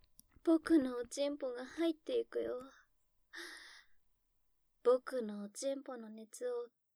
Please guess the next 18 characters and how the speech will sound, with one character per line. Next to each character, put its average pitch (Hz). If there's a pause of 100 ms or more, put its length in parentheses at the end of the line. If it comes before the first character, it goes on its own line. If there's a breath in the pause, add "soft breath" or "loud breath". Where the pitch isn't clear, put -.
(140)
君 269
の 285
口 -
で 285
感 277
じ 294
て。 - (2000 soft breath)
膨 269
張 277
し -
た 285
気 -
筒 -
が 285 (140)
君 254
の 262
口 -
に 269